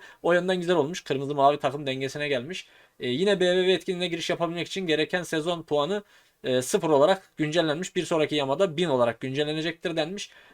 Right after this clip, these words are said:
E, on K limit vardı. Bu değişmiş. E, giremeyenler de girsin, e, mantığıyla. Güzel olmuş en azından. Hani Battle Point kasamayan birçok kişi giremiyordu. En azından şimdilik sıfır puan olduğu için girdiklerinde bir K'yı zaten rahat kasacaklardır.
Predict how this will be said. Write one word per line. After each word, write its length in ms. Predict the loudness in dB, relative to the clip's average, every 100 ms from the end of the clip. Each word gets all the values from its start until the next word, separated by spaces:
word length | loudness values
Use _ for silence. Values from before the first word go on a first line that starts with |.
| -6
E, 260 | -2 0 2
on 260 | 2 4
K 220 | 6 6
limit 240 | 6 2 8
vardı. 360 | 8 8 0
Bu 220 | -2 -2 0
değişmiş. 580 | 0 0 -4 -6 -6 -6
E, 220 | -6 -4
giremeyenler 640 | 2 2 2 -2 -6 -4
de 60 | -4
girsin, 440 | -4 -4 -8 -10 _ _ _ _ -4
e, 40 |
mantığıyla. 580 | 0 0 0 0 2 2
Güzel 260 | 2 2
olmuş 280 | 4 2 0
en 60 | 0
azından. 640 | 0 -2 -4 -4 -8 -8
Hani 280 | -8 -8 -10 -14
Battle 480 | -18 -6 -4 -2
Point 220 | -2 -4 -2
kasamayan 500 | 0 0 0 -2 -4
birçok 200 | -6 -6
kişi 160 | -6
giremiyordu. 500 | -4 -2 -2 -4 -6 -10 _ _ -2
En 80 | 4
azından 240 | 4 4
şimdilik 460 | 0 0 0 -4 -6
sıfır 360 | -4 -2 0 6
puan 180 | 6
olduğu 180 | 6 2
için 280 | 0 0 -4 -8 _ -8 4
girdiklerinde 640 | 4 6 4 4 2 2
bir 140 | 2
K'yı 300 | 6 6 6
zaten 300 | 6 4 4
rahat 220 | 4 4 2
kasacaklardır. 720 | -4 -4 0 0 -2 -6